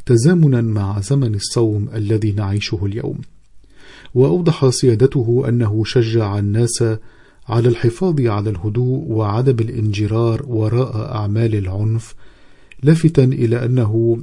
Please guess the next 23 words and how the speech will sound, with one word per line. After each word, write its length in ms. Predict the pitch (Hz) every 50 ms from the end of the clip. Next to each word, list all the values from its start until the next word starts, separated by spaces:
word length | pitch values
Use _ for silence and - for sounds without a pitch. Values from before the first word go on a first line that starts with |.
| - - -
عبر 520 | 127 113 117 123 120 113 120 117 113 110 107
عن 180 | 101 104 101
قربه 580 | 101 - - 139 127 123 113 117 101 104 110 107
من 160 | 104 101 98
عائلات 520 | 95 98 101 - 110 104 110 113 113 -
الضحايا 640 | 117 104 98 101 - - - 113 110 110 117 113 110 - - - - - - - - - - -
ومن 200 | 117 117 120 117
جميع 340 | - - 131 160 175 147 113
الأشخاص 680 | 107 101 - 107 - - - 120 123 123 117 117 - - 120
الممتحنين 880 | 110 107 123 151 156 151 - - - - 117 117 117 113 113 113 104 - - - - - - - - - -
والخائفين 880 | 117 113 110 104 - 127 127 120 104 - - 160 151 120 95 101 - -
إزاء 340 | 101 95 110 117 117 101 90
ما 140 | 92 90
يجري. 320 | 87 82 - - - - - - - - _ - - - - - _ - - - - - - - - -
وأضاف 420 | - 135 127 113 110 120 110 - 131
أن 200 | 123 113 101 98
المغفرة 720 | 95 98 104 120 113 120 107 117 113 110 117 131 156 160
في 160 | 160 - 113
البلد 400 | 101 92 101 117 120 123 110 104
المعذب 640 | 95 92 92 98 107 113 120 123 117 120 120 120 123 - - - - - - - - - -
ليست 400 | 120 127 131 - - 131 - -
أمرا 260 | 165 196 196 165 147
مستحيلا، 800 | 123 113 107 110 - - - 110 - - 127 120 110 127 - 98